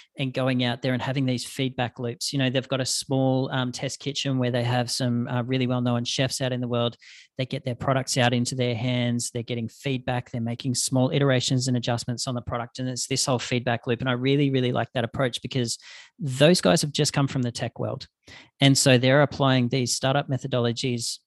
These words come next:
that are really common in the tech world into the food-based C B G world.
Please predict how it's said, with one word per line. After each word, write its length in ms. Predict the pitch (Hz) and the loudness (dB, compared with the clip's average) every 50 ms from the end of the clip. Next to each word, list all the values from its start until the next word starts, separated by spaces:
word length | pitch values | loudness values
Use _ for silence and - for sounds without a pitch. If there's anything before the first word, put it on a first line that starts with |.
| _ _ - | _ _ -4
that 120 | 139 131 | -2 -2
are 40 | 123 | 0
really 280 | 131 151 175 170 143 | 0 2 2 2 2
common 260 | 123 - - 147 143 139 | 0 0 0 0 2 2
in 100 | 127 120 | 0 0
the 60 | 120 | -2
tech 320 | - - 160 151 - - | -2 -2 -2 -2 -2 -2
world 320 | 139 117 117 120 117 113 - _ - - _ _ _ | -2 -2 -2 -2 -4 -6 -10 _ -20 -20 _ _ _
into 220 | - 143 - 147 | -6 -4 -2 0
the 100 | 139 135 | -2 -2
food-based 500 | - - - 143 139 143 131 123 120 - | -2 0 0 0 0 2 2 0 0 0
C 120 | - - 127 | -2 -2 -2
B 120 | 123 120 | -2 -4
G 200 | 113 127 147 185 | -2 -2 -2 -2
world. 200 | 196 139 113 110 | 0 -2 -2 -2